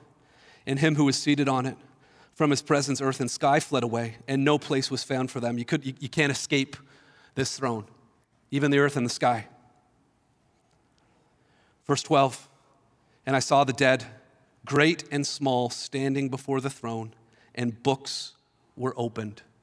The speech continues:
Then another book was opened, which is the book of life. And the dead were judged by what was written in the books, according to what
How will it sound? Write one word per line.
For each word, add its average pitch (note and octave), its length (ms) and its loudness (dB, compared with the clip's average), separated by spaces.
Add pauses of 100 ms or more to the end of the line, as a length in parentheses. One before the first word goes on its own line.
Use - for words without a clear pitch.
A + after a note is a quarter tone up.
(720)
Then C#3 120 4
another C3+ 300 4
book B2 200 -4
was A#2+ 140 -4
opened, A2+ 360 -6 (100)
which B2 180 -8
is B2 140 -6
the B2 80 -10
book A#2+ 240 -8
of A2 100 -10
life. A2+ 400 -8 (460)
And B2 160 -2
the A#2+ 40 0
dead B2 320 2
were D#3+ 120 2
judged A#2+ 560 -4 (300)
by C3 100 0
what A#2+ 240 -2
was B2 220 -4
written B2+ 300 -6
in C3 100 -4
the B2+ 80 0
books, - 560 -10 (420)
according A#2+ 680 -8
to - 120 -8
what A2+ 340 -6